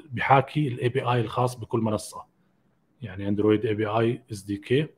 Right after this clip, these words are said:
أيضًا السويفت اس دي كي بيحاكي كل منصة بناء على ال اس دي كي الخاص فيها. نفس الشيء للويندوز، للويب،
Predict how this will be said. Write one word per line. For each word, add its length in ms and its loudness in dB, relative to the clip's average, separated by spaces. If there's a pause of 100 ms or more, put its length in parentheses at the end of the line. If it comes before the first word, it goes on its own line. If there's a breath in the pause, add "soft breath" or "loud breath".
(840)
أيضًا 240 4
السويفت 920 0
اس 100 -10
دي 140 -4
كي 280 -2
بيحاكي 520 -4
كل 180 -2
منصة 500 0
بناء 300 0
على 320 -2 (720)
ال 80 -8
اس 140 -10
دي 120 -6
كي 160 0
الخاص 380 -2
فيها. 300 -8 (1300)
نفس 200 2
الشيء 300 2
للويندوز، 640 4
للويب، 520 2